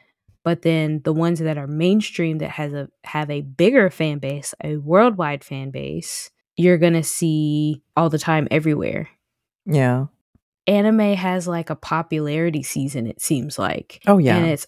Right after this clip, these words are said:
Speaker 1: always fall, winter, or maybe fall, spring.
Speaker 2: Yeah.
Speaker 1: So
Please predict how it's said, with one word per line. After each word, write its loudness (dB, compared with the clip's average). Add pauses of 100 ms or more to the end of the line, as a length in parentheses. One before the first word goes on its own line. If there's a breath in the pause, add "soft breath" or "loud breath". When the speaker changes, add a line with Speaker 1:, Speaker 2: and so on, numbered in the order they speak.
(100)
Speaker 1:
always 0 (120)
fall, 4
winter, 0 (180)
or -4
maybe 0
fall, -4
spring. 0 (380)
Speaker 2:
Yeah. 6 (380)
Speaker 1:
So 2